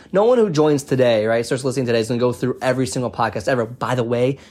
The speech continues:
you should, but maybe start, like, do the first one and then skip, like, thirty or forty of 'em 'cause they all suck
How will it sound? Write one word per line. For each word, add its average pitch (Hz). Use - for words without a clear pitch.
you 127
should, 156
but 180
maybe 165
start, 147
like, 139
do 135
the 196
first 170
one 208
and 165
then 135
skip, -
like, 143
thirty 120
or 107
forty 110
of 120
'em 143
'cause 123
they 117
all 120
suck -